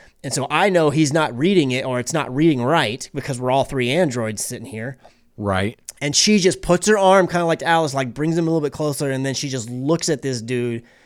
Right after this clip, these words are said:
Speaker 1: and says, like, it's, like, such a heartfelt, like, gut-wrenching,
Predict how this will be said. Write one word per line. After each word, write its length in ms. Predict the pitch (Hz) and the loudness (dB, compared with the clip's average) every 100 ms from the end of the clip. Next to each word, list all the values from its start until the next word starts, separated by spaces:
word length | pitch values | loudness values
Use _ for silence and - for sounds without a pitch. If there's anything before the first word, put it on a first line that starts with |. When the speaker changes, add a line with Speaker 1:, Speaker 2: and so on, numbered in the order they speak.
| _ _ 160 | _ _ -10
Speaker 1:
and 100 | 123 | -6
says, 460 | 139 131 113 - - _ _ _ _ _ _ _ - | -2 -2 -4 -8 -12 _ _ _ _ _ _ _ -10
like, 180 | 123 - | -10 -6
it's, 420 | 160 147 - - - _ _ _ _ _ _ _ _ _ | -6 -2 0 -2 -6 _ _ _ _ _ _ _ _ _
like, 180 | - - | -12 -6
such 520 | - - - 262 233 214 | -2 -2 -2 -2 0 0
a 80 | |
heartfelt, 920 | 147 - 202 196 190 - 185 185 165 147 | -2 0 2 2 0 0 4 6 4 0
like, 320 | 135 117 113 | -4 -4 -2
gut-wrenching, 920 | 170 175 185 151 151 165 - 156 139 | 4 4 4 0 0 0 0 0 -2